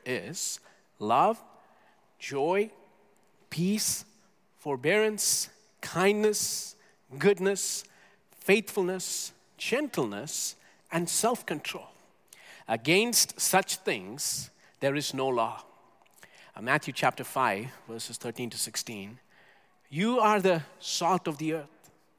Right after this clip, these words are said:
But if the salt loses its saltiness, how can it be made salty again? It is no longer good for anything except to be thrown out and trampled underfoot.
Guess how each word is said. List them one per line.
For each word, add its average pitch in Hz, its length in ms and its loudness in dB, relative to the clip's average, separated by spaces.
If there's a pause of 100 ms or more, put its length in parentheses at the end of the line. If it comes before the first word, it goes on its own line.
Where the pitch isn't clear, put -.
(400)
But 139 120 -8
if 139 120 -2
the 156 100 0
salt 240 600 2 (160)
loses 214 520 2
its 123 180 -2
saltiness, 160 960 -4 (400)
how 277 260 2
can 285 220 -2
it 190 160 0
be 190 140 4
made 165 360 2 (180)
salty 185 540 2
again? 175 360 -2 (640)
It 139 120 -2
is 151 240 -4
no 240 260 2
longer 254 380 2 (140)
good 240 340 -2 (260)
for 151 280 0
anything 156 680 -6 (320)
except - 640 -2
to 226 80 -4
be 214 380 0 (100)
thrown 233 320 2
out 131 300 -2 (180)
and 139 180 -6
trampled 151 640 -4
underfoot. 156 540 -8